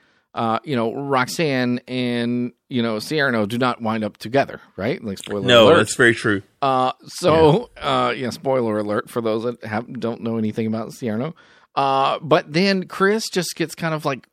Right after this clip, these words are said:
Speaker 1: written out, like, without even saying goodbye to anybody. Like, you can definitely tell, like,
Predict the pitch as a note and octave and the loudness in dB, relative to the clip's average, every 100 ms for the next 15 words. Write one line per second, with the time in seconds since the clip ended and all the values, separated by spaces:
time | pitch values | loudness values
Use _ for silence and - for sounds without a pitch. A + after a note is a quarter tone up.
0 | _ C3 B2 - A#2 A#2+ F#3+ D#3 - A#2 | _ -4 -2 0 -2 -2 -2 -4 -4 -6
1 | A#2 C3 B2+ C3 C#3 D3 C#3+ C3 C3+ C3+ | -4 -4 -6 -4 -6 -4 -4 -6 -4 -4
2 | B2+ A2+ A#2+ C#3+ A#2 A#2 G#2 G2+ F#2 - | -2 -2 -2 -2 -2 -2 -2 -4 -6 -10
3 | - D3+ E3 G#3+ G#3+ E3+ E3 - D3+ B2 | -6 -6 -2 -2 -2 0 0 -2 -4 -4
4 | - C3 C3 B2 A#2 - | 0 2 2 2 -2 -4